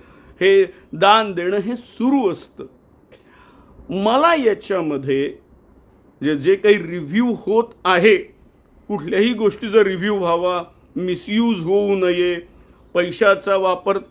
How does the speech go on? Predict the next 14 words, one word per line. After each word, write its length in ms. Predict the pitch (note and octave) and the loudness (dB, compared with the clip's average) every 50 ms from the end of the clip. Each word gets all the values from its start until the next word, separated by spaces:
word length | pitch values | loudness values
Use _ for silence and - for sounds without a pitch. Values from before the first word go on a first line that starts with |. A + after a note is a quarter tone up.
| - - | -10 -6
चांगल्या 320 | G3 F3 F3 F#3 G#3 A3+ | -4 -2 0 2 2 2
ठिकाणी 440 | A3+ G#3 G#3+ G#3 G#3 G#3 G3+ G3+ G3+ | 2 0 -2 -2 0 0 2 2 2
व्हावा, 480 | G3 F3+ F3+ F3+ F3 F3 F3+ F3+ F3 E3+ - - _ _ _ _ - _ - D3 | 2 2 0 0 0 0 0 -2 -2 -4 -8 -16 _ _ _ _ -20 _ -14 0
जर 200 | C#3+ G3+ G#3 G3+ | 2 2 2 2
वक्फची 640 | G3 E3+ F3 F#3+ G#3 G3+ - - - - - G#3+ A3 | 0 0 2 0 0 0 -2 -14 -20 -14 -8 -8 -6
प्रॉपर्टी 600 | A3 - F#3+ F#3 F3+ F#3 G3+ G#3 G3 F#3+ G3 G#3 | -4 0 0 0 0 0 0 0 0 0 0 0
अशा 260 | G3 E3+ - - F#3+ G3 | 0 0 0 0 -2 -2
प्रकारे 540 | F#3+ F#3 F#3 - - G3 G3 G3+ G#3 G3+ G#3 - _ _ - _ _ _ - | -2 -4 -6 -4 0 0 0 2 0 -2 -4 -10 _ _ -20 _ _ _ -8
मुकेश 420 | D#3+ D#3+ D3+ - A3 A#3+ - - | -6 -6 -2 2 2 2 2 2
अंबानीपासून 760 | G#3+ G#3 G#3 A3 A3+ A3+ A3+ A3+ A3+ A3+ A3 G#3 G3 A3 A3+ | -2 0 0 0 2 2 0 0 0 0 0 0 0 -2 -4
कोणालाही 640 | A3+ A3+ - F3+ F3+ F#3 G#3+ A3+ G#3+ G#3 G3+ G#3+ C4+ C4+ | -4 -4 -2 -2 0 2 2 4 4 4 4 4 0 -2
विकल्या 360 | B3+ A3+ - - G#3+ A3 A3+ | -4 -6 -8 -2 2 2 2
गेलेली 500 | G3+ F#3 G3 F#3+ F#3+ G3 G3+ G3+ G3 F#3 | 2 0 -2 -2 -2 -4 -4 -2 -2 -2
असेल, 600 | F3 - - F3 F3+ F3 F3 F3 E3+ E3+ E3+ | -2 -4 -4 -2 0 0 0 0 -2 -4 -6